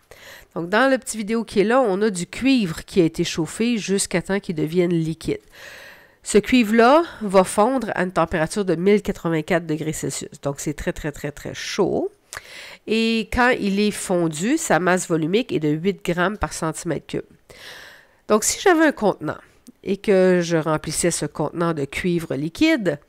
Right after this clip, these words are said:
et que je trouvais des morceaux de cuivre solides et que je laissais tomber les morceaux de cuivre solide à l'intérieur du cuivre liquide, ces morceaux-là vont tomber dans le fond parce que la densité du solide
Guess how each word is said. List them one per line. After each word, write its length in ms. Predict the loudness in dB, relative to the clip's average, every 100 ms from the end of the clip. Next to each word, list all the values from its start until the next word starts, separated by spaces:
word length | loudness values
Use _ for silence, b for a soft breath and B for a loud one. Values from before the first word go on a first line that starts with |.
| B B B B -2
et 160 | -2
que 200 | 2 4
je 220 | 6 6 4
trouvais 440 | 2 -2 4 4
des 160 | 4 4
morceaux 380 | 2 2 2
de 100 | 4
cuivre 500 | 2 2 0 0 0
solides 800 | -2 0 2 4 4 2 2 -2 -4 -12 _ _ _ -6
et 100 | 2
que 160 | 2
je 140 | 4 2
laissais 520 | 4 4 2 2 -2
tomber 560 | 0 -2 0 0 0
les 120 | 2 2
morceaux 400 | 0 -2 -4 -2
de 120 | -2
cuivre 460 | -4 -4 -2 -2
solide 440 | -4 -2 0 0 0
à 80 | -2
l'intérieur 680 | -2 -2 -4 -2 0 0 -2 B B B
du 160 | -8 -8
cuivre 400 | -2 -2 -2 -2
liquide, 500 | -4 -2 0 0 -2 B B B
ces 240 | -6 0 2
morceaux-là 540 | 0 -4 -2 0 0
vont 180 | 0 -4
tomber 380 | -4 -6 -4 -2
dans 140 | 0
le 60 | 0
fond 280 | 0 -2 -4 B B B B
parce 180 | -6 -2
que 100 | -2
la 160 | -2
densité 580 | 0 0 0 -4 -2 -2
du 100 | -2
solide 580 | -6 0 2 4 0 0